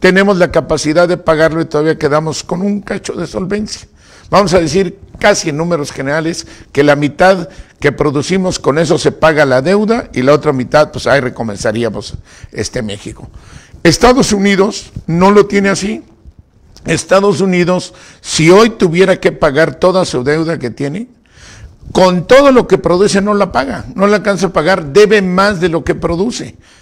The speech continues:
Entonces vienen circunstancias raras para decir, "Oye, espérame, pues estamos diciendo que, que ellos están pobres, que el siete por ciento, que peor que nosotros,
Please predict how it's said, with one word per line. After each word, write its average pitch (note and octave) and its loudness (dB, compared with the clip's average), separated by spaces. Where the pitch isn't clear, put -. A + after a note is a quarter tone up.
Entonces A#2 0
vienen C3 -2
circunstancias C#3+ 0
raras D3 0
para B2+ 0
decir, C#3 0
"Oye, E3+ 0
espérame, F#3+ -6
pues - -14
estamos G3+ 0
diciendo F3+ -2
que, C#3+ -2
que D#3 -2
ellos F3+ 2
están D#3+ -2
pobres, F3+ 4
que - -10
el B2+ -6
siete E3 -2
por B2+ -6
ciento, E3 -6
que C3+ -4
peor D3 -2
que E3+ -6
nosotros, D#3 -6